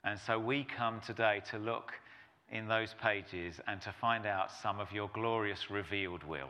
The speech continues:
to us. And, uh, we pray that, uh, it will encourage us, strengthen and stir us, and draw our gaze heavenward once again.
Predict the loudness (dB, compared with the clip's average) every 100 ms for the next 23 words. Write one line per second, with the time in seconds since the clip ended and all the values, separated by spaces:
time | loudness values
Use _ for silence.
0 | -6 -2 -2 -2 -10 -16 -18 -20 -20 -18
1 | -20 -20 -14 -8 -4 -4 -4 -6 0 4
2 | 6 4 -2 -4 -2 -4 -4 -6 -4 -6
3 | -6 -8 -6 4 6 6 4 2 6 6
4 | 6 -2 -8 -10 -14 -16 -14 -6 6 6
5 | 6 0 4 4 4 0 -2 -6 4 6
6 | 8 8 6 4 0 -8 -10 -12 -18 -18
7 | -6 -4 -2 2 4 6 6 4 2 4
8 | 0 -2 -2 -2 -2 -4 -4 -2 -2 -4
9 | -4 -2 -2